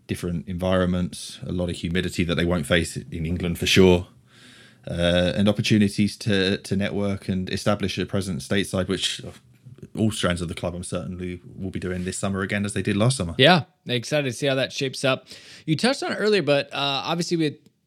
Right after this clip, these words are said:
Speaker 2: Chelsea being out of the Champions League, almost guaranteed. I mean, they're gonna have to turn around a two nothing deficit at home against Madrid,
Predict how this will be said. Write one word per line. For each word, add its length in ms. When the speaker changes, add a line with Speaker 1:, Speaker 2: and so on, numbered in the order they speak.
Speaker 2:
Chelsea 340
being 240
out 80
of 60
the 80
Champions 420
League, 240
almost 320
guaranteed. 520
I 40
mean, 140
they're 80
gonna 120
have 120
to 100
turn 160
around 160
a 60
two 160
nothing 260
deficit 400
at 80
home 260
against 300
Madrid, 460